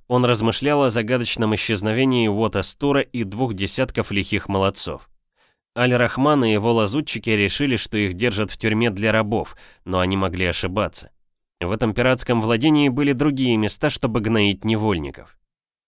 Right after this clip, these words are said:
Вряд ли Стура с его людьми поселили в хибарках у конюшен,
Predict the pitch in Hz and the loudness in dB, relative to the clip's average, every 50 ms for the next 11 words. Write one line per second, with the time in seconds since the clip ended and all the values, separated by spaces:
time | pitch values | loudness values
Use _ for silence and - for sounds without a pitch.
0 | _ _ - 98 95 92 127 156 170 175 - 147 131 120 - - - - 190 175 | _ _ -10 -6 -4 -2 0 0 0 0 0 0 0 0 0 0 0 2 2 4
1 | 147 117 - - 123 120 117 127 123 117 110 101 104 139 156 135 131 113 - - | 2 2 2 0 0 0 2 2 2 0 0 0 2 0 0 0 0 -4 -4 -2
2 | 127 131 139 139 131 127 - - - 123 104 101 135 139 131 - 127 113 - 123 | -2 0 0 0 0 0 -2 -4 -6 -4 -2 0 0 0 0 0 -4 -4 -4 -4
3 | 113 - 123 120 117 113 110 95 85 - - - - | -6 -2 0 0 2 2 2 0 -2 -4 -8 -12 -16